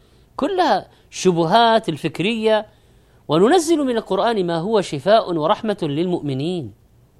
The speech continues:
بعض الناس، آه، ذهبوا في ابتعاث، في، آه، احتكوا بأمم أخرى، سافروا، جلسوا، تغيرت عقولهم، أفكارهم. ترى ما يغسلها ولا ينظفها ولا يعيدها إلى صوابها ولا يؤسس اليقين فيها ولا،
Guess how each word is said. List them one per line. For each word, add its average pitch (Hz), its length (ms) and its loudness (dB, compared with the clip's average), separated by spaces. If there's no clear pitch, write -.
بعض 254 320 6
الناس، 240 640 0
آه، 117 440 -10
ذهبوا 220 460 6
في 190 240 0
ابتعاث، 202 800 2
في، 170 400 0
آه، 156 300 -2
احتكوا 185 760 -2
بأمم 170 520 0
أخرى، 185 640 2
سافروا، 190 640 2
جلسوا، 180 500 0
تغيرت 180 600 0
عقولهم، 196 600 2
أفكارهم. 190 540 0
ترى 202 180 2
ما 208 200 4
يغسلها 196 520 0
ولا 202 320 2
ينظفها 190 580 0
ولا 202 380 0
يعيدها 190 480 0
إلى 185 140 -2
صوابها 196 640 2
ولا 202 420 2
يؤسس 190 580 -2
اليقين 190 460 0
فيها 196 400 0
ولا، 202 540 2